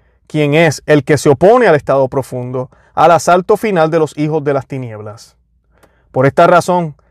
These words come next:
es necesario que todas las personas de buena voluntad estén persuadidas de la importancia trascendental de las elecciones inminentes, no tanto por el bien de este o aquel programa político, sino por la inspiración general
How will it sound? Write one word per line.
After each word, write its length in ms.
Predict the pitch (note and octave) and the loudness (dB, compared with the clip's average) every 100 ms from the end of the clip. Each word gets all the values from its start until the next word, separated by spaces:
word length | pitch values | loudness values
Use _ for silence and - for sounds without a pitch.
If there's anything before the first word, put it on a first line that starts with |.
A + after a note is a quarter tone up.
| _ _ | _ _
es 140 | C#3+ E3 | -8 -4
necesario 640 | F#3+ G3+ - F#3+ G3 F#3+ | -2 0 2 2 4 0
que 100 | E3+ | -2
todas 220 | E3+ F#3 | 0 0
las 100 | G3 | 0
personas 440 | G#3 F3+ F3+ F3+ | -2 -4 -4 -4
de 100 | D#3 | 0
buena 420 | D3+ C3+ D3 E3 F#3 | 0 0 -4 -2 -2
voluntad 640 | F#3+ F#3+ F3 - C#3 C3+ | -2 -2 -4 -4 -4 -4
estén 360 | C3+ - D#3+ F3+ | -8 -4 -4 -2
persuadidas 800 | F#3+ F3+ D#3 C#3 C#3+ C#3 C3+ - | -4 0 2 2 2 0 -2 -2
de 160 | D3+ | 0
la 40 | F3+ | 2
importancia 680 | F3+ F3 - D#3 E3 F3 | 2 0 2 0 2 0
trascendental 760 | E3 E3+ - E3 D#3+ D3 C#3 C3+ | 2 0 -2 -2 -2 0 0 2
de 100 | C#3 | 2
las 140 | D3 | 2
elecciones 540 | D#3+ D#3 - C#3+ D3 D3 | 0 -2 -2 -2 -2 -2
inminentes, 600 | D3+ C3+ A#2+ - - _ _ - _ - | -2 -2 -4 -10 -16 _ _ -20 _ 0
no 140 | D#3+ | 2
tanto 320 | F#3+ G3+ G#3+ | 4 4 2
por 180 | G3 F3+ | 2 2
el 140 | D#3+ | 2
bien 320 | C#3 D3+ F3+ E3+ | 0 -2 -2 0
de 220 | D3+ D#3+ | 2 0
este 340 | F3 - C#3 | -2 -6 -6
o 160 | B2+ B2+ | -4 -4
aquel 220 | D#3 D3+ | -4 -8
programa 580 | - C#3 F3+ G3+ B2+ F#2+ _ _ _ _ | -6 -4 0 0 -2 -10 _ _ _ _
político, 640 | - D3 G#3 D3+ - - - _ _ | -6 -4 -4 -6 -10 -14 -20 _ _
sino 300 | - F3 A3 | -2 0 2
por 200 | A#3+ G3+ | 2 4
la 220 | F3 E3+ | 2 0
inspiración 800 | F#3+ A3 - A3 F#3 - F#3 F#3+ | -4 -8 -6 -2 -2 -2 -4 -2
general 460 | F#3+ D#3 B2+ C3+ | -4 -4 -4 -6